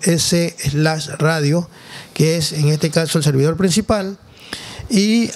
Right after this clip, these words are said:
para aquellos que en este caso utilizan dispositivos móviles como teléfonos, tablet, pueden utilizar el siguiente servidor: triple W punto U T M radio uno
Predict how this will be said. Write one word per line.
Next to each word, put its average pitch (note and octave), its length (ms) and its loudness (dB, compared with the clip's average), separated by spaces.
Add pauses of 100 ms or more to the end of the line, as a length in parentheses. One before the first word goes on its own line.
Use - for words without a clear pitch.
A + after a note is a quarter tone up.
(340)
para F3 180 2
aquellos F#3+ 320 0
que - 100 0
en E3 80 2
este F3 180 2
caso F3+ 300 2
utilizan E3+ 480 2
dispositivos D#3 640 0
móviles E3 460 0
como C#3+ 220 -2
teléfonos, F3 680 0 (760)
tablet, F3+ 460 0 (420)
pueden F3+ 320 4
utilizar E3+ 420 2
el E3+ 60 0
siguiente D#3 360 2
servidor: D3 480 0 (680)
triple F#3+ 580 0
W D3+ 640 0 (260)
punto E3+ 540 0
U F3+ 140 2
T E3+ 260 2
M F3 180 2
radio D#3+ 520 2
uno E3 680 0